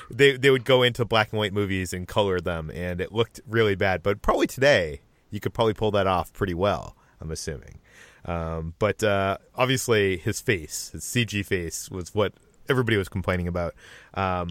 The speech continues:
and, you know, Justice League did not do that well at the box office. Um, I wouldn't say it's com-, a complete disaster, but it's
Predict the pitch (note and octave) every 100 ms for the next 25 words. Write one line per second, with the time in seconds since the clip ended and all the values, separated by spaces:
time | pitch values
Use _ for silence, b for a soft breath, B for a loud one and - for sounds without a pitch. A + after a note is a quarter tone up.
0 | b b b b - A#2 A#2 A2+ G#2 C3
1 | A2+ G#2 E3 D#3+ D#3 C#3+ - A2 B2+ C#3+
2 | - C#3 F3+ B2 F2 E2+ D#2+ F2 G2 -
3 | G2 A#2+ G2+ F#2 - A2 F#2 A2 A#2 -
4 | - G2 F#2 F2 F2 E2+ b b b b
5 | b b - C3 C#3 C3 - C3 A#2 A2+
6 | - A#2+ - - - A2 A2 G2 - C3
7 | A#2 A2+ G#2 A2 A2+ B2 - D#3 D#3+ D3+
8 | B2+ G#2 F#2+ -